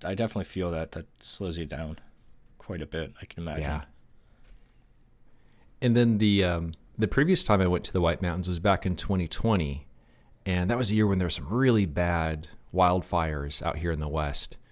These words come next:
Speaker 2: And, uh, and at, at the elevation of the mountains I was at, it was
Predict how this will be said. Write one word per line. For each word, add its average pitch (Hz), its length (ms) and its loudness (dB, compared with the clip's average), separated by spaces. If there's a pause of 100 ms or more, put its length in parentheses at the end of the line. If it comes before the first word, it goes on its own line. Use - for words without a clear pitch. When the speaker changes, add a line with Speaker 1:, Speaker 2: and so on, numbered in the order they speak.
(580)
Speaker 2:
And, 82 440 0
uh, 82 320 -2 (320)
and 98 160 2
at, 101 220 -2 (100)
at 110 100 0
the 107 100 2
elevation 107 840 4
of 87 240 -2
the 95 80 2
mountains 101 320 0
I 87 80 0
was 85 140 -2
at, 98 200 2
it 101 40 0
was 92 200 0